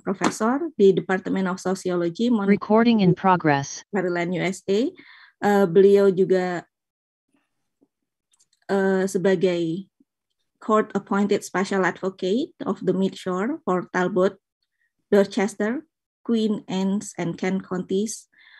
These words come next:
Speaker 1: eh, di M D, M D. Kemudian beliau juga dari sembilan belas sembilan tujuh sampai dengan dua ribu tujuh belas sebagai senior lecturer and vice chair at the Department of Philosophy di Fakult-, di Faculty of Humanities di U I di Indonesia.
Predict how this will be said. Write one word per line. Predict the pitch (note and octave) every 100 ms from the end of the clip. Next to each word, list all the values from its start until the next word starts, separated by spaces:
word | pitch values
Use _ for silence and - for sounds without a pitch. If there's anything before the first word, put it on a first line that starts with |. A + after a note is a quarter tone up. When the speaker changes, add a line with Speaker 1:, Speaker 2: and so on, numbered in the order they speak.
| _ -
Speaker 1:
eh, | F#3+
di | E3 F3
M | F3 E3
D, | -
M | F#3+ G3 F3
D. | G#3 E4+ _ _ _
Kemudian | G3+ G3+ F#3+ F#3 G3+ A3+
beliau | G3 G3 A3+ B3+
juga | G3 F3 F#3 G3 -
dari | - F#3+ F#3+ F#3 F#3
sembilan | F#3+ F3+ F#3
belas | F3+ F#3+
sembilan | F#3 F3+ F3+
tujuh | F#3
sampai | A#3 G3 F#3+ F#3+ -
dengan | F3+ F3+ F3+ F3
dua | F3
ribu | F3 E3
tujuh | E3+ E3 G3
belas | A3 A3 G#3+ -
sebagai | E3 E3 F3+
senior | F#3 F#3 F#3 F3 F3
lecturer | E3+ - G3 A3
and | A3+ F#3+ F#3+
vice | F3 G3
chair | - F#3 A3 D4+ _ _ _ F#3+
at |
the | A#3
Department | F#3 F#3 F3+ F3+ F#3+ F#3
of | F3+
Philosophy | - F3+ F#3 F#3+ F#3+ G3+ G#3+ G3+
di | F#3
Fakult-, | F3+ E3 E3+ E3 _ -
di | G3+
Faculty | G3+ E3+ G3 F#3+
of | F#3+ -
Humanities | F#3 F3+ F#3+ F#3+ F#3 F#3+ - -
di | E3+ F3
U | F#3 -
I | G3+ C4 - _ _
di | G3
Indonesia. | F3 F3 E3+ F3 F3 E3